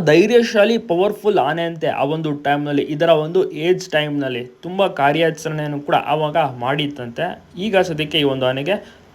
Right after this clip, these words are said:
almost ವಯಸ್ಸಾಗಿದೆ. So ಹೀಗಾಗಿ ಈ ಒಂದು ಆನೆನ ಅಲ್ಲೇ ಕ್ಯಾಂಪ್‌ನಲ್ಲಿ ಇರಿಸಿರ್ತಾರೆ. ವಿಸಿಟರ್ಸ್ ಕೂಡ ನೋಡ್ಬೋದು, ಸ್ನಾನವನ್ನು ಸಹ ಮಾಡಿಸ್ಬೋದು. ತುಂಬಾನೇ ಪವರ್‌ಫುಲ್, ಧೈರ್ಯಶಾಲಿ, ಟಕ್ಕರ್ ಕೊಟ್ಟಂತ ಆನೆ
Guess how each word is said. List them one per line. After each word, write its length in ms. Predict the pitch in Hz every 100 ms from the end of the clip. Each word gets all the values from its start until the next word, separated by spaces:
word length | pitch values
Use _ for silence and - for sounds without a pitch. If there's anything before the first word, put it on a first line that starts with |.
| 139
almost 580 | 156 175 175 - 147 123
ವಯಸ್ಸಾಗಿದೆ. 640 | 120 143 151 135 123 147 208 -
So 120 | -
ಹೀಗಾಗಿ 320 | 143 170 165
ಈ 140 | 139 139
ಒಂದು 220 | 147 139
ಆನೆನ 220 | 135 156
ಅಲ್ಲೇ 240 | 123 135 151 - - -
ಕ್ಯಾಂಪ್‌ನಲ್ಲಿ 600 | - 139 147 139 135 135
ಇರಿಸಿರ್ತಾರೆ. 580 | 113 117 131 123 123 143 196 - - - -
ವಿಸಿಟರ್ಸ್ 480 | 160 202 220 196 -
ಕೂಡ 160 | 170
ನೋಡ್ಬೋದು, 600 | 156 131 143 147 143 170
ಸ್ನಾನವನ್ನು 560 | 160 143 135 143 143 139
ಸಹ 180 | 131 147
ಮಾಡಿಸ್ಬೋದು. 680 | 113 120 139 - 120 143 180 -
ತುಂಬಾನೇ 380 | 151 165 196 180
ಪವರ್‌ಫುಲ್, 520 | 131 160 165 - 156
ಧೈರ್ಯಶಾಲಿ, 600 | 143 131 156 156 151 151
ಟಕ್ಕರ್ 540 | 147 - 143 - 220 214
ಕೊಟ್ಟಂತ 520 | 208 185 - 170 156
ಆನೆ 600 | 165 - 127 143 196 -